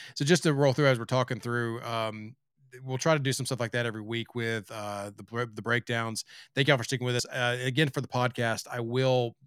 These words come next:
uh, try to clip that tonight and put that on, uh, on, on the Broadway YouTube channel and, uh, try to get that out, uh, on the socials and everything so that you can come back and listen to the podcast and see what we were talking about there. 'Cause it's, it's,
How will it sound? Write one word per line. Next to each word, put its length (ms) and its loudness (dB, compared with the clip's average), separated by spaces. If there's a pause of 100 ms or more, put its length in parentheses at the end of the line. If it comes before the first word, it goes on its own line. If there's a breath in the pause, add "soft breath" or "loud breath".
(120)
uh, 140 -8 (100)
try 160 4
to 60 -4
clip 300 -4
that 260 -2
tonight 400 -4
and 100 -20
put 180 -6
that 160 0
on, 160 -4
uh, 180 -6
on, 420 -8
on 400 -10
the 60 -14
Broadway 580 0 (460 loud breath)
YouTube 340 4
channel 400 0 (120)
and, 280 -4
uh, 120 0
try 180 0
to 80 -2
get 160 -2
that 140 -2
out, 200 -4 (840)
uh, 340 -4
on 120 -2
the 60 -8
socials 380 -2
and 80 -4
everything 220 -6
so 120 -6
that 140 -6
you 80 -4
can 120 -10
come 160 -2
back 220 2
and 100 -8
listen 240 -4
to 20 -12
the 80 -4
podcast 400 -2
and 120 -6
see 240 2
what 120 0
we 120 -8
were 80 -8
talking 340 -4
about 220 -6
there. 100 -6
'Cause 140 -4
it's, 160 -4
it's, 240 -2